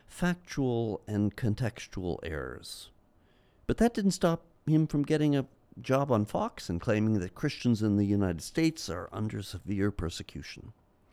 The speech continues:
The problem is that if you look more deeply into these claims, you come to realize that there's not much there.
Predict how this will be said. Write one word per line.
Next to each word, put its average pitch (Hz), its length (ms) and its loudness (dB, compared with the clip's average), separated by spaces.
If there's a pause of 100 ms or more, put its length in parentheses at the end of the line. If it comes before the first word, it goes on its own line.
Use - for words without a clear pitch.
(500)
The - 60 -2
problem 220 380 8
is 113 220 4
that 104 160 2
if 98 180 -6
you 123 100 4
look 139 300 0
more 110 240 2
deeply 113 560 -2
into 82 220 -2
these 73 240 -6
claims, 139 480 4 (300)
you 110 100 0
come 151 240 4
to 143 100 2
realize 101 500 4
that 90 180 -4
there's 95 220 2
not 92 300 -2
much - 320 -10
there. 82 360 -10